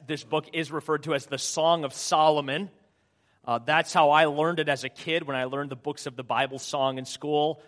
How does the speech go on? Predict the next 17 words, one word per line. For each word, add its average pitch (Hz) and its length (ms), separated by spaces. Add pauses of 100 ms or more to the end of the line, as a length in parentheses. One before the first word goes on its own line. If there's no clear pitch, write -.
Isaiah, 160 460
or 107 320
how 135 60
did 123 100
it 113 80
go? 110 240 (240)
Psalms, 127 320
Proverbs, 131 380
Ecclesiastes, 160 680
Song 214 300
of 233 100
Solomon. 208 680
That's 131 160
how 110 120
that - 160
song 104 300
went, 107 180